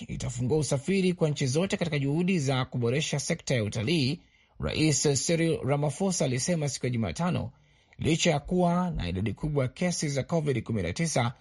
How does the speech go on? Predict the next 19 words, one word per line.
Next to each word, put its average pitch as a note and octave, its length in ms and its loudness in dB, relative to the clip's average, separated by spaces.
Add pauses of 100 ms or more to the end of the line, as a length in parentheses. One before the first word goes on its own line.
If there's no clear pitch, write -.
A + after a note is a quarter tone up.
(380)
zilizothibitishwa C#3 1000 0
barani - 340 0
Afrika. - 480 -4 (1120)
Kwa D3 120 0
mujibu E3+ 480 4
wa C3+ 120 4
shirika C3 420 -2
la B2+ 100 0
habari C3 560 0
la G#2+ 100 0
Reuters, D3 560 -2 (300)
taifa F3 320 0
hilo E3+ 560 2
lenye F2+ 300 -2
uchumi D#3+ 380 -2
wa C3 120 0
juu E3 220 0
barani A#2 320 0
Afrika C3+ 440 -4